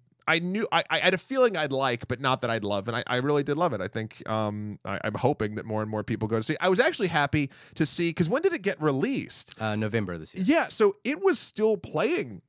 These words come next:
Speaker 1: uh, a, a decent amount of showtimes in a lot of different theaters. And
Speaker 2: Yeah.
Speaker 1: I, I like that. Like that, this seems like a movie that would be, like, great, but kind of like that flash in the pan and just sort of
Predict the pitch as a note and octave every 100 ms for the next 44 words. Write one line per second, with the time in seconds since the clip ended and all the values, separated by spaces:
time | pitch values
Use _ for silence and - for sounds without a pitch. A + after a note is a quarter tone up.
0 | _ D#3+ D#3 C#3+ - D3+ - D3+ C3 G#3
1 | - A3 D3+ C#3 - F#3 C#4 E3 A#2+ A2
2 | - C3+ C3 A#2 A#2+ C3+ A#3+ B2+ A#2+ F#2+
3 | - C4 B3 - - - C3+ - - C#3
4 | B2+ F3 D4+ - A2+ F#3 B2 - B2 B2
5 | E3 E3+ B3+ - D4 G#3 F#3 E3 E3 D#3
6 | D3 C#3+ C3 C#3 C#3 A#2+ A2+ C3 C#3 D3+
7 | - - C3 C3 B2+ B2 B2+ - B2+ B2+
8 | B2 C3 B2 A#2 B2 B2 A#2 A#2+ A#2+ A2+